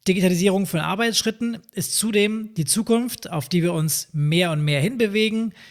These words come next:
beziehungsweise eigentlich sind wir ja schon mittendrin. Der Vorteil ist dabei auch, dass man so zeit- und ortsunabhängig arbeiten kann. Und es gibt eigentlich für jeden Prozess im Verein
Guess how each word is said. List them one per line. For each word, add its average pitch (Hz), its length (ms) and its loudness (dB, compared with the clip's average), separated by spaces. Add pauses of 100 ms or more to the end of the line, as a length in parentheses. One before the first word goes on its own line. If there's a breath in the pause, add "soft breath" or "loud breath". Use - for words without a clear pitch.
(160 loud breath)
beziehungsweise 180 1120 0
eigentlich 175 260 2
sind 170 120 2
wir 160 60 4
ja 156 60 2
schon 147 140 2
mittendrin. 123 460 -4 (1080)
Der 156 80 4
Vorteil 233 320 2
ist 202 160 0
dabei 151 240 0
auch, 220 280 0
dass 170 180 2
man 175 160 2
so 165 100 2
zeit- 185 420 0
und 170 120 -6
ortsunabhängig 185 1040 -2
arbeiten 143 500 0
kann. 120 220 -10 (640)
Und 170 100 0
es 170 140 2
gibt 180 120 -2
eigentlich 208 480 0
für 180 80 2
jeden 214 320 0
Prozess 180 560 0
im 151 240 -6
Verein 165 540 0